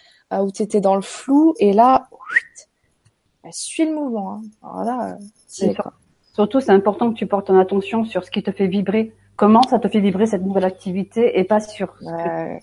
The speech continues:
Speaker 2: tu vas
Speaker 1: C'est ça,
Speaker 2: perdre.
Speaker 1: garde,
Speaker 2: Tu vas
Speaker 1: garde ton
Speaker 2: perdre.
Speaker 1: focus là-dessus, ouais, c'est
Speaker 2: Ouais,
Speaker 1: clair, ouais.
Speaker 2: garde le focus
Speaker 1: Ouais.
Speaker 2: là-dessus parce que ça va vite, hein. Euh, on, dès qu'on cultive nos peurs, moi je sais que dès que je cultive mes peurs,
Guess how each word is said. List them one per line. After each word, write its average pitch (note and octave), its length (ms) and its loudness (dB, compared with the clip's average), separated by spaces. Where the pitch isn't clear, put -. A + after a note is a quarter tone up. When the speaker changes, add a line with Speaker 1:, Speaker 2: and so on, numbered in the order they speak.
Speaker 2:
tu F3+ 100 -8
vas F3 180 6
Speaker 1:
C'est A3 100 4
ça, A3 60 8
Speaker 2:
perdre. G#3+ 140 2
Speaker 1:
garde, F#3+ 280 0
Speaker 2:
Tu - 240 -18
vas F#3+ 80 2
Speaker 1:
garde G#3+ 160 4
ton G#3 140 2
Speaker 2:
perdre. - 220 -4
Speaker 1:
focus B3+ 200 -2
là-dessus, G#3 500 0
ouais, F#3 200 4
c'est F#3+ 100 -4
Speaker 2:
Ouais, G3 120 0
Speaker 1:
clair, G#3 220 2
ouais. F3 100 2
Speaker 2:
garde - 140 -4
le A3 100 2
focus A#3 440 4
Speaker 1:
Ouais. - 100 -14
Speaker 2:
là-dessus G#3+ 380 0
parce A3 160 6
que A#3 80 2
ça A3 140 4
va A3 120 8
vite, A3+ 240 4
hein. A#3+ 120 -2
Euh, E3 640 6
on, D#3 800 2
dès A#3+ 260 2
qu'on B3 120 0
cultive A#3 380 0
nos A3 140 6
peurs, C4 280 4
moi G3+ 140 2
je G3 80 -2
sais G#3 140 -4
que F3+ 80 -4
dès A#3 100 4
que A#3+ 60 4
je B3 40 0
cultive A#3 320 -2
mes A3 120 2
peurs, A#3+ 320 2